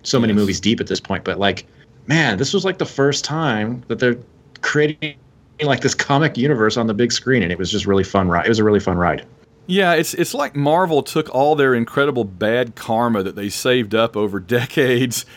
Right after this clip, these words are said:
Speaker 2: and cashed it all in for one, you know, to just tot-, totally flip their fortunes around. They went from having the absolute worst adaptations to, to, to the best, and it's really remarkable. People don't,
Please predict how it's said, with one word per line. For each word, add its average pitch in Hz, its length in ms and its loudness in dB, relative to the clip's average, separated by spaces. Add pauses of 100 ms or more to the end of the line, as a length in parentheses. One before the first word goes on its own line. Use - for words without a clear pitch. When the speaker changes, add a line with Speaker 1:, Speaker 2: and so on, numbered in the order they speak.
Speaker 2:
and 131 120 -2
cashed 160 460 -4
it 143 80 -2
all 156 420 0
in 151 320 0
for 131 220 -2
one, 156 600 -2
you 147 100 -4
know, 117 420 0 (380)
to 139 100 0
just 139 300 -4
tot-, 165 360 -2
totally 165 400 2
flip 147 520 -2
their 131 180 2
fortunes 143 560 -2
around. 123 480 2
They 117 140 2
went 143 200 -2
from 120 220 -4
having 117 380 -2
the 110 100 -2
absolute 123 640 -2 (260)
worst 110 560 2
adaptations 104 880 0
to, 127 240 -4 (100)
to, 127 340 -4
to 120 120 -6
the 123 100 -8
best, - 540 -2
and 120 100 -2
it's 120 200 -8
really 185 200 -2
remarkable. 117 680 -4
People 170 280 -6
don't, 147 220 -2